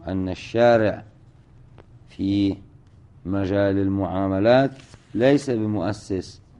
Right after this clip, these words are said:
وإنما يمضي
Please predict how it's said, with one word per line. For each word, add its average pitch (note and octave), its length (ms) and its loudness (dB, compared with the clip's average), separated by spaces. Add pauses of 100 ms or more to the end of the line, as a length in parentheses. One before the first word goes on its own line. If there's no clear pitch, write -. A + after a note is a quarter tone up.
(720)
وإنما G2 800 -2 (540)
يمضي C3 960 2